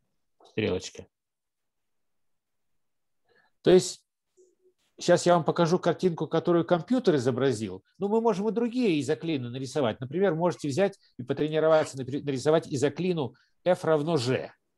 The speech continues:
F равно g — это где у нас под сорок пять градусов, ну, в, в, перпендикулярно вот этой изоклине, так сказать,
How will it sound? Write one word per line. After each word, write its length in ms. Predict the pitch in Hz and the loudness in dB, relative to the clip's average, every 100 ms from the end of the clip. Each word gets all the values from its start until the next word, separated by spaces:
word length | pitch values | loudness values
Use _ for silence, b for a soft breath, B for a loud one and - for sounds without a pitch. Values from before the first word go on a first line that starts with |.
| _ _ _ _ | _ _ _ _
F 180 | - 165 | -6 -4
равно 260 | 165 165 170 | -2 -2 -2
g — 140 | 151 | 2
это 220 | 214 - 147 | 2 2 -6
где 220 | 117 160 | -2 -2
у 100 | 156 | 0
нас 280 | 147 131 - _ _ | -2 -4 -16 _ _
под 160 | 147 143 | -6 -2
сорок 300 | 170 156 - | -2 -2 -2
пять 180 | 165 | -4
градусов, 540 | 156 170 143 127 135 - | 0 0 0 -4 -8 -4
ну, 300 | 151 123 - - | -4 -4 -8 -18
в, 60 | |
в, 460 | 107 120 120 - _ | -16 -18 -20 -20 _
перпендикулярно 720 | 143 147 147 160 170 127 104 | -8 -6 -8 0 4 4 2
вот 140 | 107 | 0
этой 220 | 123 - 98 | -2 -2 -6
изоклине, 480 | 120 120 117 90 | -6 -4 -6 -6
так 140 | 87 - | -16 -16
сказать, 280 | - 87 | -12 -12